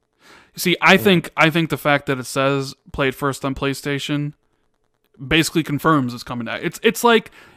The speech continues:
Speaker 2: Well,
Speaker 1: to
Speaker 2: it's,
Speaker 1: me,
Speaker 2: it's
Speaker 1: to me,
Speaker 2: kinda
Speaker 1: it's,
Speaker 2: like the
Speaker 1: to me,
Speaker 2: whole
Speaker 1: it's
Speaker 2: Final
Speaker 1: like
Speaker 2: Fantasy fourteen thing.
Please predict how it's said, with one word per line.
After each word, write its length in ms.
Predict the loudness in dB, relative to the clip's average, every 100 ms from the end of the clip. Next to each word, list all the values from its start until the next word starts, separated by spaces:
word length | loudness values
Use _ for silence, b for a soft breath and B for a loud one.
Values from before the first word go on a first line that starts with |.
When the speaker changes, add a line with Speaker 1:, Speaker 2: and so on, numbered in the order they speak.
| b
Speaker 2:
Well, 100 | 0
Speaker 1:
to 60 | 6
Speaker 2:
it's, 40 |
Speaker 1:
me, 100 | 6 6
Speaker 2:
it's 100 | 4
Speaker 1:
to 60 | 4
me, 60 | 8
Speaker 2:
kinda 140 | 8
Speaker 1:
it's, 80 | 6 2
Speaker 2:
like 80 |
the 80 | 2
Speaker 1:
to 120 | 4 4
me, 100 | 6
Speaker 2:
whole 40 |
Speaker 1:
it's 100 | 4
Speaker 2:
Final 80 | 4
Speaker 1:
like 180 | 4 4
Speaker 2:
Fantasy 120 | 0 -10
fourteen 320 | -4 -4 _ _ _
thing. 240 | -20 -20